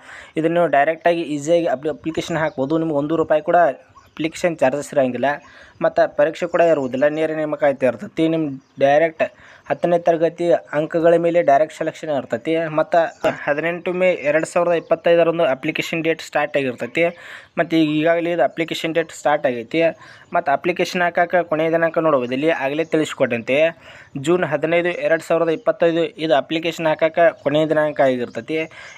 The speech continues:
ಇಷ್ಟರೊಳಗೆ ನೀವು ಇದಕ್ಕೆ ಆನ್‌ಲೈನ್ ಮುಖಾಂತರ ಇದಕ್ಕೆ ಅಪ್ಲಿಕೇಶನ್ ಹಾಕ್ಬೋದು ಸ್ನೇಹಿತರೆ. ಮತ್ತು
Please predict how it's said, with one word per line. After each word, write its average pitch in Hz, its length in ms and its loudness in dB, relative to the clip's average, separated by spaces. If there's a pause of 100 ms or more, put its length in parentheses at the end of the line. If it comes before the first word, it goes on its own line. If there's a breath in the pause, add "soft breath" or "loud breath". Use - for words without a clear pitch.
ಇಷ್ಟರೊಳಗೆ 175 440 2
ನೀವು 175 120 0
ಇದಕ್ಕೆ 175 260 0
ಆನ್‌ಲೈನ್ 165 480 0
ಮುಖಾಂತರ 170 340 0
ಇದಕ್ಕೆ 170 280 0
ಅಪ್ಲಿಕೇಶನ್ 160 540 -4
ಹಾಕ್ಬೋದು 151 600 0 (420 loud breath)
ಸ್ನೇಹಿತರೆ. 180 320 2
ಮತ್ತು 185 320 2